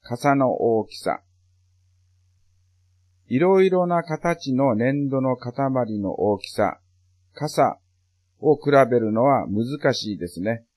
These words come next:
でも、同じ形になると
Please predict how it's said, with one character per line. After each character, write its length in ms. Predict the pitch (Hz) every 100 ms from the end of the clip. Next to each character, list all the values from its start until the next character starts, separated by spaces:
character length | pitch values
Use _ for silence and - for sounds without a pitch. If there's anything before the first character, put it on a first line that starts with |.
| _ _ _ _ _ _ _
で 160 | 147 170
も、 320 | 160 110 - _ _ _ _ _ _ _
同 140 | 135 190 196
じ 140 | 190
形 440 | 185 180 185 170 147
に 120 | 127
な 120 | 123
る 140 | 120 113
と 380 | - 151 -